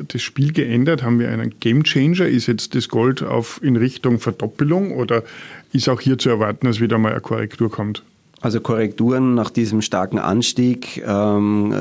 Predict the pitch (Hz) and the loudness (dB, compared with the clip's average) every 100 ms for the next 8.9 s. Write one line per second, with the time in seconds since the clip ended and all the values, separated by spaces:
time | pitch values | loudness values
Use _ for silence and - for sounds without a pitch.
0 | - - - 101 98 101 123 87 85 - | -4 -6 -4 0 2 2 2 0 -2 -2
1 | 92 80 - 95 - 90 98 95 - - | -2 -2 -2 -4 -2 -2 0 -2 -2 -2
2 | 101 - - 113 110 104 - 101 98 92 | 0 0 0 0 0 -2 2 2 2 0
3 | 92 98 107 104 104 107 - 107 117 113 | 0 0 0 0 0 0 -2 -2 0 0
4 | 104 95 90 90 87 90 85 92 90 80 | -2 0 2 2 2 0 0 0 2 0
5 | - - - - 95 - 101 101 104 101 | -2 -4 -4 -2 -4 -6 -4 -2 0 0
6 | 85 98 98 - - 101 - - 95 98 | 2 2 0 -4 -2 -2 0 0 2 2
7 | 92 95 90 98 95 95 90 92 95 87 | 2 2 0 0 0 0 0 0 0 0
8 | - 98 107 90 87 - - - - | -2 -2 -2 -2 -4 -4 -6 -4 -6